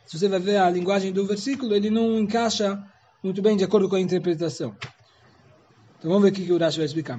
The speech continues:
Kan dor shoshin matin lechoiva bachraz dayan nech. Daqui eles estudaram que a gente não vai,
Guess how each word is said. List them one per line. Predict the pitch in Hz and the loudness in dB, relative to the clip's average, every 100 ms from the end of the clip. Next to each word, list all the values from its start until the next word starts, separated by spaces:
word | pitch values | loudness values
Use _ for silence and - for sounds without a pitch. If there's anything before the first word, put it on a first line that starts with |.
| 120 | -4
Kan | 202 | 0
dor | 208 220 | 4 4
shoshin | 220 160 196 220 | 4 -2 -2 -2
matin | 202 214 214 175 165 | 0 -2 -4 -8 -6
lechoiva | 165 - 226 254 208 | -6 0 2 2 0
bachraz | 180 180 202 190 | -4 -2 -2 0
dayan | 175 175 156 | 0 0 -2
nech. | 143 123 - _ _ _ - _ - | -4 -8 -12 _ _ _ -20 _ -12
Daqui | 135 175 247 208 - | -8 -2 -2 -2 -4
eles | 156 156 | -6 -6
estudaram | 170 175 190 214 170 170 - - | -8 -6 -4 -2 -4 -6 -12 -4
que | 208 190 - - - | -2 -2 -8 -18 -8
a | 160 | -4
gente | 180 185 | -2 0
não | 196 247 196 | 2 2 2
vai, | 202 196 156 | 0 0 -2